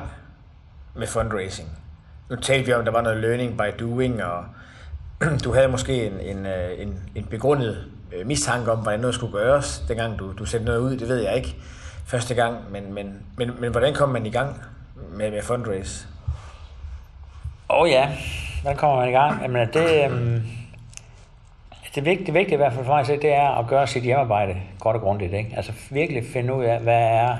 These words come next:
Speaker 2: øh, substansen i det, man har med at gøre. Øh, øh, om det er et hus, eller det er, øh, en, øh, kulturhus, hvad det nu kan være, ikke? Altså, at, at, at, at man har den, den, den grundlæggende D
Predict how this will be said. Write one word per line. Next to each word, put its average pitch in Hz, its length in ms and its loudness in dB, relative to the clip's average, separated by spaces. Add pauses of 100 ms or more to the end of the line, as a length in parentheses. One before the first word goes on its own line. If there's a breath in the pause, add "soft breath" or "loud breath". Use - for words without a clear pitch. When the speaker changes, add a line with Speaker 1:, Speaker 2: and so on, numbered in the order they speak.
(120)
Speaker 2:
øh, 101 360 -4
substansen 113 560 -2
i 107 40 -8
det, 123 120 -2
man 120 80 -4
har 101 80 -2
med 117 120 0
at 117 100 0
gøre. 135 200 0 (800 loud breath)
Øh, 104 640 -2
øh, 98 60 -6 (920)
om 113 80 -8
det 113 120 -4
er 110 40 -2
et 107 60 -4
hus, 127 360 -4
eller 101 200 2
det 104 160 0
er, 98 400 0
øh, 98 640 -4 (1400 loud breath)
en, 98 440 -2
øh, 76 440 0 (360)
kulturhus, 120 480 -4
hvad 117 120 0
det 117 80 -2
nu 131 60 -4
kan 123 120 -2
være, 135 180 4
ikke? 156 140 -4
Altså, 117 200 0
at, 117 140 2 (160)
at, 120 140 2
at, - 260 -14 (120)
at 123 200 -10
man 123 180 0
har 131 200 2
den, 110 280 -2 (160)
den, 95 540 -6
den 101 100 -8
grundlæggende 143 760 2 (440 loud breath)
D - 40 -4